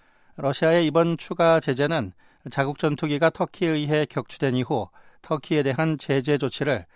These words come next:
단계적으로 강화하고 있는 가운데 나온 것입니다.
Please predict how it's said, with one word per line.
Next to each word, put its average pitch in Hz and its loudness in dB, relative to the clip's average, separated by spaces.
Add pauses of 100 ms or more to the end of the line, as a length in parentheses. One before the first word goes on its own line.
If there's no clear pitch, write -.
(160)
단계적으로 135 0
강화하고 131 0
있는 123 -6
가운데 104 -10
나온 113 -6
것입니다. - -18